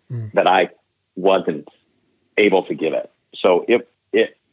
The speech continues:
Speaker 2: you know, it took a hit, the fitness side, not the Pilates side, the fitness side of the studio took a hit, and we ended up making it just back to our roots, all Pilates. You know, so a little bit the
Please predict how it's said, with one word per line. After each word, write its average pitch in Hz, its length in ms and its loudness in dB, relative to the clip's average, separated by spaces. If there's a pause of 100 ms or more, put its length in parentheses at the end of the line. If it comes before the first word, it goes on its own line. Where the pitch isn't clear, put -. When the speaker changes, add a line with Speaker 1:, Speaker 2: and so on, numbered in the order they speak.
(160)
Speaker 2:
you 113 80 -4
know, 85 260 -6
it 127 180 0
took 143 160 0
a 95 80 2
hit, - 220 0
the 104 160 0
fitness - 300 -2
side, - 180 -2
not 98 180 -2
the - 60 -8
Pilates - 380 -2
side, - 160 -6
the - 60 -4
fitness - 360 -2
side 69 200 -4 (520)
of 85 140 2
the 87 160 0
studio 82 260 0
took - 240 -4
a 95 60 -4
hit, 160 240 2
and 95 200 -2
we 98 160 -2
ended 98 240 0
up - 220 -2
making 98 420 -2
it 82 220 -4 (400)
just - 260 0 (1000)
back 95 380 -2
to 87 140 0
our 76 80 2
roots, 104 420 2 (520)
all 95 280 2
Pilates. 76 420 -4 (380)
You 90 80 -12
know, 82 200 -10
so - 100 -8
a 117 60 2
little 131 200 6
bit 110 180 0
the 104 100 0